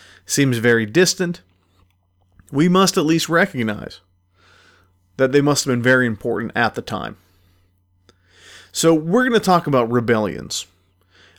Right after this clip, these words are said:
Uh, some of them are actually called rebellions, some of them aren't. Some of them we've already talked about, so we can skip over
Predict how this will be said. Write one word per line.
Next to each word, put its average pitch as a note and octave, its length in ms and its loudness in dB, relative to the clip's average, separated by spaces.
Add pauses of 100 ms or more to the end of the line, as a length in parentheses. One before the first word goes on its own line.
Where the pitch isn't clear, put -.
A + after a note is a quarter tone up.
Uh, A#2 360 0
some D3+ 200 2
of D3+ 100 2
them D3 100 0
are C3+ 100 -2
actually C3+ 380 0
called B2+ 440 0
rebellions, A#2+ 760 0
some B2+ 160 0
of A#2+ 60 0
them A#2 140 -4
aren't. A#2 380 -2 (340)
Some D3 220 0
of C#3+ 80 0
them C#3 140 2
we've C3 120 0
already B2+ 260 2
talked D#3+ 420 -2
about, G#2+ 280 0
so - 120 -2
we A#2+ 100 -6
can A#2 140 -10
skip - 320 -4
over F3+ 360 -4